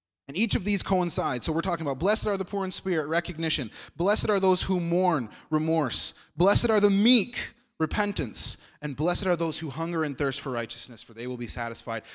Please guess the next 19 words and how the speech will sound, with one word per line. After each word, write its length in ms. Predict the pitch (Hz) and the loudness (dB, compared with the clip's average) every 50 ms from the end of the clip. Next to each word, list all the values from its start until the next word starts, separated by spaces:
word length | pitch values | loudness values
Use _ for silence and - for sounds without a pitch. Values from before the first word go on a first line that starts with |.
| - - - | -18 -18 -16
The 80 | 151 | -12
fourth 280 | - - 170 190 175 - | -8 -6 -6 -6 -6 -8
is 120 | 165 131 | -12 -12
regeneration. 1160 | 135 135 135 156 185 185 175 147 139 185 175 170 165 151 151 151 156 151 - - 139 107 92 87 _ _ _ _ _ _ _ _ _ | -12 -12 -10 -8 -8 -6 -6 -6 -6 -6 -4 -4 -4 -2 -2 -2 0 0 -2 -2 -4 -6 -10 -14 _ _ _ _ _ _ _ _ _
You 100 | - 185 | -2 0
know, 60 | 185 | 0
I, 340 | 185 185 190 185 170 160 170 - | 0 0 0 -2 -4 -6 -6 -6
I 60 | 190 | -6
think 360 | 185 - 220 233 226 - - | -4 -4 -4 -4 -6 -8 -10
so 560 | - - - - - - - 196 185 208 202 190 | -8 -8 -6 -8 -8 -8 -8 -6 -4 -2 -2 -2
often, 540 | 165 175 180 180 180 - 190 185 180 175 180 - | -2 -4 -4 -6 -6 -4 -4 -4 -4 -6 -8 -6
you 80 | 180 | -4
know, 160 | 170 170 165 | -4 -4 -4
in 120 | 165 151 143 | -4 -4 -4
our, 140 | 139 135 139 | -4 -4 -6
in 100 | - 165 | -6 -6
our 100 | 156 143 | -4 -4
modern 380 | 139 139 143 143 165 175 165 160 | -4 -4 -4 -4 -4 -4 -6 -6
churches, 420 | - - 147 135 - 139 127 - | -6 -6 -6 -6 -6 -6 -8 -8